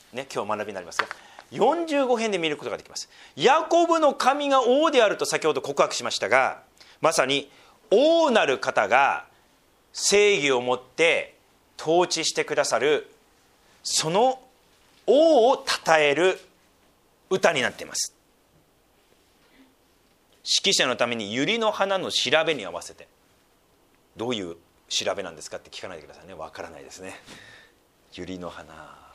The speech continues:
どういう音かわからないです。コラの子たちのマスキール、愛の歌。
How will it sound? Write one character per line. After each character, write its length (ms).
ど 120
う 60
い 40
う 80
音 160
か 80
わ 140
か 100
ら 80
な 80
い 60
で 100
す。 260
コ 200
ラ 160
の 140
子 160
た 160
ち 180
の 340
マ 160
ス 160
キ 120
ー 120
ル、 240
愛 320
の 140
歌。 260